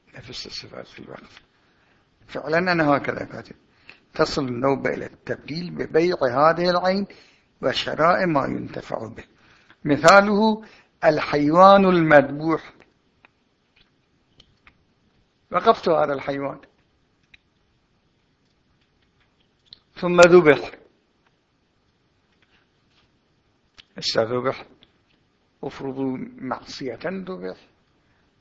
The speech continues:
أو لا، رأوا أنه مريض وراح يموت، قالوا: "خل نذبحه على كل، على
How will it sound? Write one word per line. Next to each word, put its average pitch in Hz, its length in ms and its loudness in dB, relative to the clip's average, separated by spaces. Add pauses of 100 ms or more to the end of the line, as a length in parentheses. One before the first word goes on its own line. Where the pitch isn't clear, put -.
أو 165 160 0
لا، 208 240 0 (420)
رأوا 151 400 0
أنه 143 560 -6 (800)
مريض 147 400 -6
وراح 139 340 -6
يموت، 160 540 -10 (1300)
قالوا: 123 260 -4
"خل - 240 -16
نذبحه 127 540 -12
على 120 120 -20
كل، - 180 -20
على - 220 -20